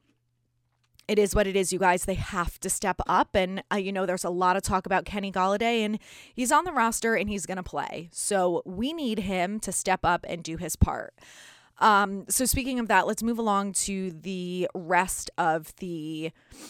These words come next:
receivers. Um, real quick about Jones, he was sacked five times. So you can't run the ball and you can't pass the ball when guys are in your face, your O-line is not doing their job, and he's getting beat. So, um,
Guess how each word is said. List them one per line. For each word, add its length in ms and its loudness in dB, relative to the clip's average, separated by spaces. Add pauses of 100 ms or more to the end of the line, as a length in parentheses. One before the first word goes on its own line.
(200)
receivers. 960 -2
Um, 360 2
real 340 0
quick 220 4
about 240 2
Jones, 340 -2
he 100 -6
was 120 -4
sacked 320 0
five 240 -2
times. 500 -10 (160)
So 440 -2 (1200)
you 100 -4
can't 300 2
run 120 4
the 60 2
ball 380 6
and 80 -6
you 80 -6
can't 240 -4
pass 240 -2
the 80 -12
ball 400 0 (300)
when 160 -2
guys 280 4
are 140 0
in 100 -4
your 140 -4
face, 480 -4
your 200 -2
O-line 640 0
is 540 -2
not 380 0
doing 280 -4
their 160 -6
job, 420 0
and 120 -6
he's 160 -6
getting 320 -6
beat. 320 -16 (100)
So, 460 2 (500)
um, 560 0